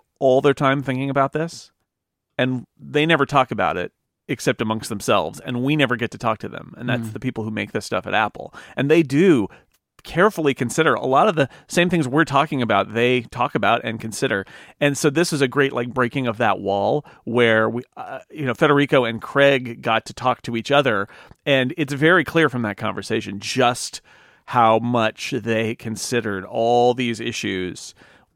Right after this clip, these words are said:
Speaker 1: um, before making their decisions. And I think that not only is it fun to, to see that interaction, but it's also a reminder that, um,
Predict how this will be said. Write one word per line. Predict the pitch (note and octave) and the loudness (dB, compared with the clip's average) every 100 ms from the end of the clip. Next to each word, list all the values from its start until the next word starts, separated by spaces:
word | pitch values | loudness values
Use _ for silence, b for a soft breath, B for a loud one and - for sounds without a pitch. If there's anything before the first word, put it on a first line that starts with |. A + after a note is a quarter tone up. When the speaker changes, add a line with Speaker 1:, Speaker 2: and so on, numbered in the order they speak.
| _ | _
Speaker 1:
um, | - A2 G#2+ G#2 - - _ | -2 -2 -2 -6 -12 -20 _
before | - A2+ B2 | -10 -4 -4
making | A2 G2+ A2 F#2+ | -4 -6 -6 -8
their | |
decisions. | F#2 F#2+ A2 G#2 E2+ - G#2+ | -8 -8 -8 -10 -12 -16 -10
And | A2 | -6
I | A2+ | -4
think | C3 - | -6 -4
that | A#2 | -4
not | C3 C#3 | -2 0
only | C3 B2 | 0 0
is | A2 | -2
it | - | -10
fun | - A#2+ A#2 A2+ | -4 -2 -2 -4
to, | G#2+ B B B | -6 B B B
to | - | -8
see | A2+ C3 | -2 2
that | A#2+ A2+ | 2 2
interaction, | G#2 G2 G2+ G2 - G#2 | 0 0 0 -2 -6 -4
but | A2+ | -4
it's | - | 0
also | B2 A#2+ | -2 0
a | |
reminder | A2 G2+ G2+ F#2+ G2 G2 F2 - b b - | 0 0 0 -2 -2 -4 -6 -10 b b -12
that, | G2+ F#2+ F#2+ - | -4 -2 -4 -6
um, | G#2 F2+ E2 | -8 -8 -10